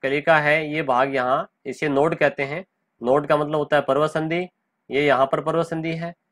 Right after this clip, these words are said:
दो पर्व संधियों के बीच का जो स्पेस है उसे इंटरनोड कहा जाता है,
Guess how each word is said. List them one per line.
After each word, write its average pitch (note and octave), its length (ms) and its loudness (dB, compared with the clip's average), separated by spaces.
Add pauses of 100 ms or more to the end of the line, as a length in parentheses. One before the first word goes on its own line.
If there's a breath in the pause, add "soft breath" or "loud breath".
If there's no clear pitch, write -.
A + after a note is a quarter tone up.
(280)
दो D3+ 240 4
पर्व E3+ 260 2
संधियों E3 320 -4
के E3 120 -2
बीच D3+ 260 -6
का E3 120 2
जो D#3 200 0
स्पेस C#3+ 400 0
है D3 200 -4 (280)
उसे C#3 200 -4
इंटरनोड C#3+ 580 0
कहा B2+ 180 6
जाता B2+ 280 2
है, C#3 240 -4